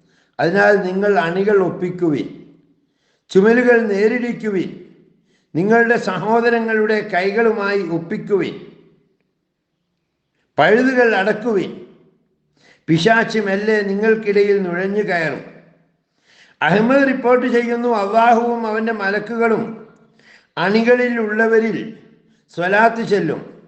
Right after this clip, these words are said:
ഒരു പഴുതടച്ചാൽ അയാൾക്ക് അള്ളാഹു ഒരു പദവി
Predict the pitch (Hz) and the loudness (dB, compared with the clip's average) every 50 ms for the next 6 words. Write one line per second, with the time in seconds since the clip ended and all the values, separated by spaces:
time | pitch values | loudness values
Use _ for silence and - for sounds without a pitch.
0 | _ _ _ _ _ _ _ _ _ _ 147 170 202 233 185 - 202 196 208 220 | _ _ _ _ _ _ _ _ _ _ 0 2 2 2 2 0 2 2 2 2
1 | 240 247 240 233 240 226 - 226 233 226 233 226 214 208 214 220 233 226 226 208 | 2 2 2 0 0 -2 0 0 2 2 2 0 0 0 0 0 0 0 -2 -8
2 | 196 196 208 214 220 220 196 226 220 190 190 202 226 202 - 202 185 185 196 214 | -8 -6 -4 -4 -4 -2 -4 -4 -4 0 0 0 -2 -2 -4 -4 -4 -2 -2 -4
3 | 220 220 | -4 -2